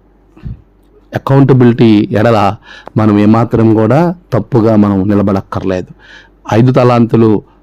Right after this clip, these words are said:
ఉన్నవాడు చాలా శ్రద్ధతో దాన్ని వెళ్ళి సహకారుల యొద్ద దాన్ని మరలా రెట్టింపు చేసినట్టుగా మనం అక్కడ చూస్తాం. "వ్యాపారము చేసి సంపాదించును" అనే మాటను మనం అక్కడ చూస్తా ఉన్నాం. అంటే అతడు వ్యాపారం చేసి దాన్ని మరలా,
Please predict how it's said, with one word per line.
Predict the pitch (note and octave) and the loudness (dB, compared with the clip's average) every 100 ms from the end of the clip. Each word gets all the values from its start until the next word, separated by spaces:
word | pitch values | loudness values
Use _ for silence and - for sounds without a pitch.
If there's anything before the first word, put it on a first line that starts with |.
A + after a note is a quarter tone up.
| - | -6
ఉన్నవాడు | A#2 A#2+ A#2 B2 B2+ B2+ - | 0 2 2 2 2 0 -2
చాలా | A#2+ A#2 | -2 -2
శ్రద్ధతో | - A#2+ A2 D3 D#3 C3+ G2+ B2+ - A2 | -4 -4 0 -2 0 0 0 -4 -10 -4
దాన్ని | A2 G#2+ | 0 2
వెళ్ళి | A2 B2+ C#3+ | 4 2 2
సహకారుల | A#2+ G#2+ C3+ C3+ C3 C#3 C3+ | 0 0 0 0 0 2 2
యొద్ద | B2+ A#2 A2 G2 _ - _ - | 0 0 -2 -4 _ -20 _ -4
దాన్ని | A2+ A2 | 0 2
మరలా | G#2 A2+ D3 F#3+ A#2+ G2+ | 2 2 2 2 0 -2
రెట్టింపు | G#2+ G#2 D3+ D3+ D3+ | -4 0 0 0 0
చేసినట్టుగా | D3 C#3+ C3 - A#2 | -2 0 -2 0 0
మనం | A#2 G#2+ G#2 | 2 2 -2
అక్కడ | A2+ C3 G3 - B2+ | -2 -2 -2 -4 -6
చూస్తాం. | - - F#2+ E2 - _ - _ _ _ _ - | -4 -4 -6 -6 -18 _ -20 _ _ _ _ -6
"వ్యాపారము | A#2 A2+ A#2+ D3+ D3+ D#3+ E3 D3+ C#3+ | -2 0 -2 -2 0 0 0 0 0
చేసి | C#3+ - E3+ | 0 2 0
సంపాదించును" | F3 B2+ B2+ C3 B2+ A#2 A2 A#2 A#2 - A2 | 2 -2 0 0 2 0 -2 -2 -2 -4 -4
అనే | G#2+ | -2
మాటను | G#2 G#2+ C3+ A2 G2 G#2+ | -2 -2 -2 -2 -4 -4
మనం | G2+ G2 | -2 -2
అక్కడ | F#2+ F2+ G2+ | -4 -8 -10
చూస్తా | F2+ - | -10 -8
ఉన్నాం. | F2+ F2 E2+ - | -8 -6 -10 -8
అంటే | G#2+ D3+ F3 - - - | -2 -2 -2 -12 -16 -2
అతడు | A2+ | 0
వ్యాపారం | G2 G2 A2+ C#3+ C#3 D#3+ D#3+ | 2 0 0 0 0 2 0
చేసి | C#3+ C3+ - C#3+ B2 C#3 | 2 -2 2 2 2 0
దాన్ని | A#2 A#2 G#2+ | 0 0 2
మరలా, | G#2 A2+ D3 F#3+ | 0 0 0 0